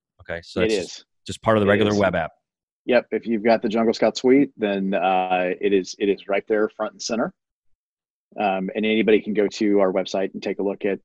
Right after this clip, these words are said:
Speaker 2: uh, look at the feature for more info.
Speaker 1: Cool, cool. Okay. Well, that kinda highlights that. Guys, reviews, obviously we know they're super important. If you want to automate them, obviously you need sales to get reviews. So I just wanna throw that out there to the listeners that if you're struggling to get sales right now, yeah, you got other things to, to worry about. But once you kinda have some sales trickling in,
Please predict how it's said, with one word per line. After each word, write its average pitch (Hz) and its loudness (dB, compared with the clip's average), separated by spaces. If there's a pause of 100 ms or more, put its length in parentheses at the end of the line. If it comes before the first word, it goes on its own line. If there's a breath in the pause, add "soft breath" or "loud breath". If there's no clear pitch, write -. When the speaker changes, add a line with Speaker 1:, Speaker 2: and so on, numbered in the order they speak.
Speaker 2:
uh, 92 0
look 98 -2
at 98 -6
the 92 -6
feature 98 -4
for 107 -8
more 98 -4
info. 107 -8 (840 soft breath)
Speaker 1:
Cool, 123 8
cool. 135 8
Okay. 135 6
Well, 139 6 (500 loud breath)
that 143 4
kinda 156 6
highlights 139 6
that. 113 6
Guys, 151 4
reviews, 127 6
obviously 139 2
we 123 4
know 135 4
they're 131 4
super 131 2
important. 120 4
If 101 -4
you 107 -2
want 120 2
to 113 -2
automate 117 4
them, 110 2
obviously 185 2
you 147 4
need 135 2
sales 127 -2
to 113 -8
get 110 -2
reviews. 98 -2
So 110 2
I - 4
just 107 -4
wanna 113 4
throw 120 4
that 104 4
out 107 2
there 107 0
to 104 -2
the 98 0
listeners 95 -2
that 95 -2
if - -20
you're 113 -4
struggling 139 4
to 120 2
get 113 2
sales 123 4
right 107 0
now, 104 2
yeah, 117 2
you 104 -2
got 110 2
other 104 0
things 104 -2
to, 98 -4
to - -6
worry 101 0
about. 90 -4
But 98 -8
once 139 2
you 147 -2
kinda 127 -2
have 120 -2
some 104 -12
sales 113 -2
trickling 101 -4
in, 110 0